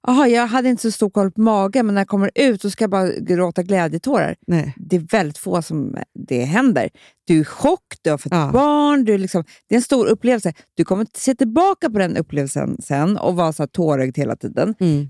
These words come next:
Speaker 1: Men det är inte säkert, alltså man är helt slut.
Speaker 2: Ja,
Speaker 1: Alltså,
Speaker 2: gud,
Speaker 1: helt
Speaker 2: ja.
Speaker 1: färdig. Och det tar lite tid att lära känna en ny person.
Speaker 2: Men jag skulle säga så här, efter tre månader,
Speaker 1: Mm.
Speaker 2: då är det ju någonting som händer.
Speaker 1: Magiskt.
Speaker 2: Det är liksom, alltså så här,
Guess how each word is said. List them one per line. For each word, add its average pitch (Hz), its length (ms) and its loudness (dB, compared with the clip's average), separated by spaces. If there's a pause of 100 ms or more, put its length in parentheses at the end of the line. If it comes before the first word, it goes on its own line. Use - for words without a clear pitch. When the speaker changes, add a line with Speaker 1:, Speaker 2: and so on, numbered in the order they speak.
(120)
Speaker 1:
Men 208 140 0
det 254 80 2
är 277 40 6
inte 240 240 -2
säkert, 196 680 -2
alltså 214 220 -2
man 226 140 2
är 277 80 4
helt 196 200 0
slut. - 760 -2 (200)
Speaker 2:
Ja, 170 220 -4
Speaker 1:
Alltså, 220 400 2
Speaker 2:
gud, 339 180 4
Speaker 1:
helt 269 200 0
Speaker 2:
ja. 220 60 2
Speaker 1:
färdig. 156 140 -2 (840)
Och 392 100 4
det 403 140 4
tar 247 260 2
lite 240 240 -2
tid 170 280 0
att 165 120 -6
lära 180 120 0
känna 269 280 0
en 370 140 0
ny 277 60 4
person. - 500 -4
Speaker 2:
Men 262 80 2
jag 277 80 0
skulle 311 120 -2
säga 277 180 0
så - 80 -2
här, - 160 -4
efter 262 220 -6
tre 294 500 0
månader, 180 680 0 (400)
Speaker 1:
Mm. 190 160 4
Speaker 2:
då 175 220 4
är 180 320 0
det 170 80 2
ju 165 100 0
någonting 156 400 -2
som 131 140 -8
händer. 139 460 -4
Speaker 1:
Magiskt. 202 560 0 (280)
Speaker 2:
Det 254 80 2
är 233 200 4
liksom, 196 420 0
alltså 233 180 -2
så 226 80 0
här, 196 120 0